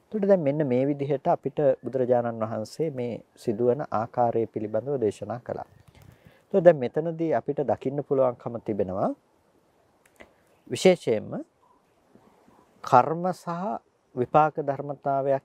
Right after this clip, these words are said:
කියලා කරුණු දෙකක් මේක බෙදා බලනකොට අපිට දකින්න පුළුවන්කම තියෙනවා. දැන් චක්කුංච පටිච්ච රූපේච uppajjati චක්කු විඥානං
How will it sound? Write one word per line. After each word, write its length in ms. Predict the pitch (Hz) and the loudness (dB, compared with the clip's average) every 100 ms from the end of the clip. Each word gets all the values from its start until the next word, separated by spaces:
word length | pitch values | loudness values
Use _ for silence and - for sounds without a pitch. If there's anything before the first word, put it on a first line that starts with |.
| - | -8
කියලා 240 | 180 185 | -12 -4
කරුණු 280 | 123 131 139 | -2 -2 0
දෙකක් 300 | 113 - - - | 0 0 -14 -12
මේක 180 | 107 117 | -10 -4
බෙදා 260 | 107 104 | -2 0
බලනකොට 520 | 101 101 98 101 110 - 269 - - - _ | -2 -2 -6 -8 -2 -2 -2 -12 -20 -20 _
අපිට 260 | - 104 117 | -8 -4 0
දකින්න 380 | 143 110 107 104 | 0 0 -4 -10
පුළුවන්කම 460 | - 104 101 - 156 | -6 -6 -4 -6 -6
තියෙනවා. 280 | - 95 98 | -6 -6 -8
දැන් 160 | - | -12
චක්කුංච 500 | - 120 _ 143 135 - | -2 -4 _ -2 -2 -6
පටිච්ච 480 | - 110 113 _ 117 | -4 -4 -4 _ -2
රූපේච 520 | 104 98 - 101 - 135 | -2 -4 0 0 0 -2
uppajjati 600 | 147 _ 113 98 110 120 | -2 _ -4 -2 -8 -6
චක්කු 300 | - 101 - | -6 -6 -6
විඥානං 680 | 104 95 101 90 87 156 | -6 -4 -4 -4 -2 -4